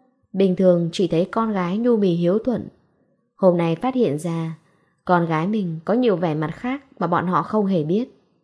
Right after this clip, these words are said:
Cái khác không nói, cô biết rõ cha mẹ có chuyện muốn hỏi. Nhưng khi về đến nhà, vẫn bình tĩnh pha trà an thần đầu tiên.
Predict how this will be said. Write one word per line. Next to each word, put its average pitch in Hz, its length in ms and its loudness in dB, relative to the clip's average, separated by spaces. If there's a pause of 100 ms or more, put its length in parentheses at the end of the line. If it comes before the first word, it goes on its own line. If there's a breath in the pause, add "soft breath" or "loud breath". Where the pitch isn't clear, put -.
(880)
Cái 175 140 4
khác 214 200 -4
không 180 220 -4
nói, 165 340 -6 (560)
cô 214 100 2
biết 247 160 4
rõ 214 280 -2
cha 220 180 -4
mẹ 202 280 -4
có 196 140 -2
chuyện 180 200 0
muốn 170 160 0
hỏi. 160 400 -6 (720)
Nhưng 185 340 0
khi 196 80 0
về 170 160 4
đến 160 220 2
nhà, 170 380 -4 (160)
vẫn 190 160 2
bình 202 180 4
tĩnh 190 400 -2
pha 220 160 0
trà 202 240 -2
an 180 200 -2
thần 170 220 -2
đầu 151 160 0
tiên. 170 400 -6